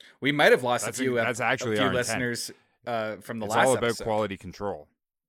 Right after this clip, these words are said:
Speaker 2: Yeah, because this is, this season is about quality control, controlling our own quality in the pe-
Speaker 1: Go on.
Speaker 2: by, <laughs> uh,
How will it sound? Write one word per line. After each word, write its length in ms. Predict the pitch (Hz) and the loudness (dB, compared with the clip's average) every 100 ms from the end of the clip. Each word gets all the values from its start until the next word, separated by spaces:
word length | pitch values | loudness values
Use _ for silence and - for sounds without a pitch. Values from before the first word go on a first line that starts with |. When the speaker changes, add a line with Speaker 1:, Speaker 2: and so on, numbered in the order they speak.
| _ _ | _ _
Speaker 2:
Yeah, 200 | 147 175 | -2 -2
because 320 | - 101 123 110 | -2 -6 -8 -6
this 180 | 139 | -6
is, 240 | 147 143 - | -6 -10 -10
this 220 | 120 147 | -8 -8
season 340 | - 151 143 | -8 -8 -6
is 140 | 127 110 | -6 -6
about 240 | 107 113 | -4 -6
quality 340 | - 117 110 101 | -2 -2 -2 -4
control, 460 | 92 - 107 80 _ | -12 -8 -6 -8 _
controlling 500 | 123 107 143 160 143 | -12 -2 2 2 4
our 220 | 135 127 | 6 6
own 160 | 135 139 | 6 4
quality 560 | 135 117 113 104 120 - _ _ _ _ _ _ _ _ _ _ _ _ _ _ _ _ _ _ _ _ - | 4 4 4 0 -6 -10 _ _ _ _ _ _ _ _ _ _ _ _ _ _ _ _ _ _ _ _ -4
in 100 | 117 | -2
the 80 | 113 | -2
pe- 280 | 123 113 110 | -4 -6 -2
Speaker 1:
Go 160 | 131 123 | 0 2
on. 180 | 120 123 _ | 0 -4 _
Speaker 2:
by, 420 | 95 113 127 127 - _ | 0 4 4 2 -2 _
<laughs> 640 | - _ _ _ 190 - | -20 _ _ _ -20 -6
uh, 60 | - | -4